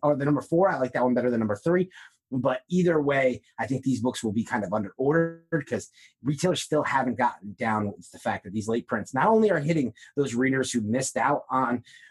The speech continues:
reader buzz series like this, where everybody should be reading it. Um, and you may have missed out, and the secondary market prices have eclipsed what you're comfortable paying for a floppy reader. You're not a trade reader. You're not a digital reader.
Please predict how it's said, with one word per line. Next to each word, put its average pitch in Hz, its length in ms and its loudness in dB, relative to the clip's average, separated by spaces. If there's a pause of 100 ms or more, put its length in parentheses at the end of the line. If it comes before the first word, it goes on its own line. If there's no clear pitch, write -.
(300)
reader 147 340 2
buzz 131 320 -2
series 120 400 0
like 117 220 -2
this, 104 280 -4
where 104 300 0
everybody 123 300 0
should 110 160 -6
be 98 80 -6
reading 92 340 -4
it. 87 80 -10 (380)
Um, 113 280 0
and 110 360 0
you 120 80 0
may 135 100 2
have 120 100 0
missed 127 280 -2
out, 117 280 0
and 104 80 -8
the 101 60 -8
secondary 113 400 -2
market 110 300 -2
prices 107 400 -4
have 101 160 -4
eclipsed - 480 -8
what 107 260 -2
you're 110 140 -4
comfortable 113 400 -6
paying 104 340 -4
for 110 180 -4
a 104 60 -2
floppy 127 380 0
reader. 135 180 2
You're 165 160 0
not 214 160 4
a 180 40 -2
trade 196 520 2
reader. 196 260 4
You're 214 120 2
not 233 180 4
a 151 60 0
digital 139 360 2
reader. 127 360 0